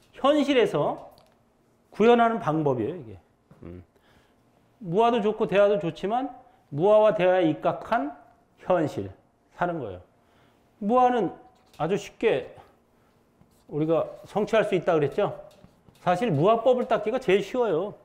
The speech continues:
무아법을 닦기가. 원래는 제일 어려웠는데 부처님 덕분에, 부처님께서 개송을 남겨주신 덕분에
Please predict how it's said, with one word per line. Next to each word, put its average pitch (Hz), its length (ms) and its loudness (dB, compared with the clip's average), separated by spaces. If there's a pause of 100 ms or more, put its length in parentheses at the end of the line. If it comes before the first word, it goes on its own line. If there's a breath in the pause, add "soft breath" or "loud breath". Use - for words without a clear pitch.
(480)
무아법을 120 540 -2
닦기가. - 400 -16 (1400 loud breath)
원래는 151 560 2 (1000 soft breath)
제일 175 280 0
어려웠는데 117 920 -4 (400)
부처님 - 560 -4
덕분에, 101 380 -8 (880 loud breath)
부처님께서 190 680 0
개송을 208 600 2
남겨주신 170 580 0
덕분에 175 720 -4